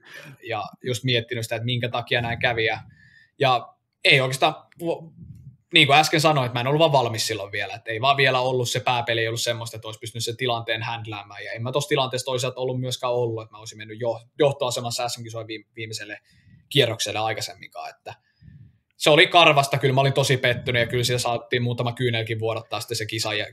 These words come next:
ki-, ki-, kisakierroksen jälkeen mä olin todella, todella rikki oikeasti sen jälkeen ja pettynyt, mutta urheilu on urheilu välillä, ja heti seuraava viikonloppuna sitten kirkastettiin mitali Turun Pro Tourilla.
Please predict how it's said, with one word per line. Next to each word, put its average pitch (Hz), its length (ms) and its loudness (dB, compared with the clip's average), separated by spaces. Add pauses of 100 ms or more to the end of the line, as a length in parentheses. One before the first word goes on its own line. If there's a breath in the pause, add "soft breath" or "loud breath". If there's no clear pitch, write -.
ki-, 131 240 4
ki-, 131 280 -2
kisakierroksen 123 560 0
jälkeen 113 260 -4
mä 113 60 -4
olin 113 140 -6
todella, 113 340 -2
todella 107 300 -10
rikki 113 380 -6
oikeasti 107 320 -10
sen 104 100 -10
jälkeen 101 300 -12
ja 107 60 -20
pettynyt, 104 460 -6 (100)
mutta - 480 -8 (760 soft breath)
urheilu 160 420 6
on 175 60 4
urheilu 160 420 6
välillä, 135 380 6
ja 117 100 0
heti 135 240 0
seuraava 139 340 4
viikonloppuna 127 460 -2
sitten 120 180 -6
kirkastettiin 123 560 -4
mitali 123 260 -2
Turun 123 240 -8
Pro 117 220 -6
Tourilla. 101 420 -20